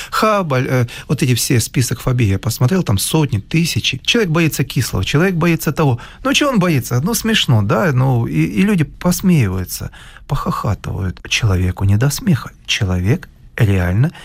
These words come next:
испытывает какой-то ужас, он фи-, физически себя чувствует плохо. Объясни ему: «Ну, причина твоего страха, не стоит выеденного яйца». На самом деле причина страха, она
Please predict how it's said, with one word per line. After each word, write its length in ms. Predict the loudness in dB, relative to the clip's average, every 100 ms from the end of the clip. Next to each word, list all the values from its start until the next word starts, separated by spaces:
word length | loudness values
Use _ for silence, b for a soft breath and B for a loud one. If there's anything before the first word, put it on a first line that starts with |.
| B -4
испытывает 840 | -2 -2 -4 -4 -2 0 0 0 -4 B B B
какой-то 400 | -10 -2 0 -2 -8 -4
ужас, 460 | 0 0 0 -2 0
он 100 | 2 2
фи-, 220 | 0 -2
физически 760 | -2 0 2 2 2 0 -2 -4
себя 340 | -4 -2 0
чувствует 460 | -2 -4 -4 -6 -4
плохо. 480 | -2 0 0 -4 -12 -4
Объясни 480 | 0 0 0 0
ему: 220 | 2 0 -4 B B
«Ну, 120 | -6 -2
причина 400 | -2 2 2 0
твоего 300 | 0 0 0
страха, 360 | 0 -2 -2 0
не 140 | 0
стоит 300 | 0 0 0
выеденного 480 | 0 2 2 2 2
яйца». 480 | 2 0 0 -2 -2 2
На 180 | 4 4
самом 460 | 2 2 2 2 2
деле 360 | 2 0 -4 -2
причина 480 | 0 0 -2 -2 -2
страха, 420 | -4 -4 -4 -6 -2
она 380 | 2 2 2